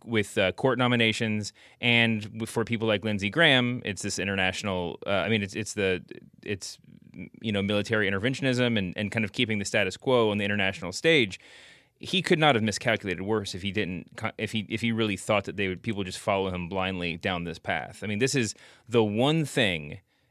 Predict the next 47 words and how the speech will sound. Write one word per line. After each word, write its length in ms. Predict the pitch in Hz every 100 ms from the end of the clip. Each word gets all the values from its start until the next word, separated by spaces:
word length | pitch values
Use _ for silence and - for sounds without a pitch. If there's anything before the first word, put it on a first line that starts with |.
| _
And 80 | 131
we've 160 | 139 151
seen 360 | - 160 127 104
that 120 | 113
the 100 | 110
economy, 720 | - - 131 143 147 143 139
you 120 | 147 139
know, 60 |
maybe 200 | 143 180
he 80 | 185
was 140 | 170
overconfident 640 | 165 156 147 165 113 82 -
'cause, 200 | 110 92
'cause, 240 | - 113 98
you 140 | 110
know, 80 | 101
he's 180 | 110 104
gone 260 | 113 113
the, 160 | 123 117
he's 200 | - 117
gone, 440 | 104 117 120 117 107 - - - - _ -
he's 180 | 113
gone 220 | 110 127 131
his 100 | 123
own 200 | 127 120
path 280 | 123 123
on 160 | 127 104
some 220 | 95 104
economic 460 | 101 107 113 127 120
matters 400 | 123 120 120 110
and 200 | 104 -
on, 220 | 107 98
you 100 | 110
know, 200 | 90 98
some 180 | 107 113
other 180 | 117 107
things, 360 | 135 135 110
but 260 | 95 101 - _ -
it's 100 | 120
certainly 240 | 135 113
moral 320 | 104 101 123 101
matters, 460 | 92 95 101 107
and, 200 | 98 107 -
and 320 | 107 98 -
he 160 | 104 104
still 280 | - 113
had 280 | 104 104 98